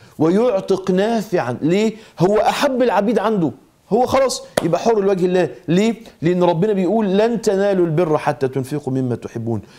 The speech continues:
كانوا وقافين مع كتاب الله سبحانه وتعالى، يسمع الآية بسرعة، لازم الآية دي تتنفذ، ما هي الآية دي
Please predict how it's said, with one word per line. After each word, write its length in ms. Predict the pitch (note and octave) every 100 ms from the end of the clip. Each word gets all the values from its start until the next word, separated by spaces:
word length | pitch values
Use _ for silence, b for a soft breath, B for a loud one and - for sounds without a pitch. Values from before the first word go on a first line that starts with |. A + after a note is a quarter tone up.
| B _
كانوا 380 | A3 A#3+ A3+ G#3+
وقافين 800 | G#3+ G3+ G3+ F#3+ A3+ B3+ B3+ G#3+
مع 200 | E3+ E3
كتاب 420 | E3+ D#3+ F#3+ D#3+
الله 340 | D3+ D#3 C#3
سبحانه 500 | B2+ B2+ - D3+ C#3
وتعالى، 400 | B2 B2 C#3 A2+ A#2 B B -
يسمع 500 | E3+ B3+ - G#3+ G3
الآية 440 | G3+ G3+ B3 A#3+ A#3+ -
بسرعة، 600 | E3+ F#3+ C#4 C4 F#3+ E3
لازم 480 | D3 G3+ A#3 F#3+ F#3+
الآية 160 | E3 G#3+
دي 120 | G3+
تتنفذ، 640 | G3+ G3 G#3+ A#3 F3 D#3
ما 80 | F3+
هي 100 | F#3+
الآية 340 | A3 - C4+ B3
دي 240 | B3+ C4+